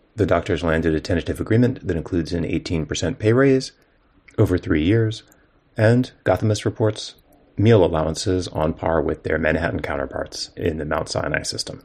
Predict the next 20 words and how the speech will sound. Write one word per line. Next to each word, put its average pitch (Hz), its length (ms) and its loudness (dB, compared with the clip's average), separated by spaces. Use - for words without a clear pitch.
The 101 140 4
showdown 101 420 4
over 92 260 2
the 85 120 0
debt 87 160 2
ceiling 98 400 2
keeps - 220 -4
getting 78 200 0
stupider. 131 500 0
Times 76 300 0
reports - 320 -4
on 85 60 0
the 78 60 -8
front 82 200 -2
page 82 260 -4
today 139 360 4
that 85 440 0
the 76 460 -4
negotiations 95 880 0
between 78 560 -6